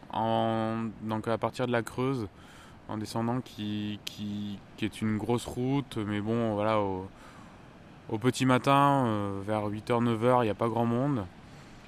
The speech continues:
et on commence à toucher de la forêt, hein, donc c'est pas mal de pins.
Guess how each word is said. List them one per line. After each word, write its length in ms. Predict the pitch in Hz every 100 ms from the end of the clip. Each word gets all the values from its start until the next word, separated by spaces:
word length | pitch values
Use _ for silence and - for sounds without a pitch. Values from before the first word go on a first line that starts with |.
| - 113
et 180 | 123
on 80 | 127
commence 400 | 113 117 131 -
à 180 | 110 104
toucher 280 | - 107 123
de 80 | 120
la 80 |
forêt, 400 | - 113 107 110
hein, 260 | 120 104 104
donc 140 | 98 95
c'est 100 | 95
pas 80 | 107
mal 160 | 113 107
de 100 | 104
pins. 280 | 110 131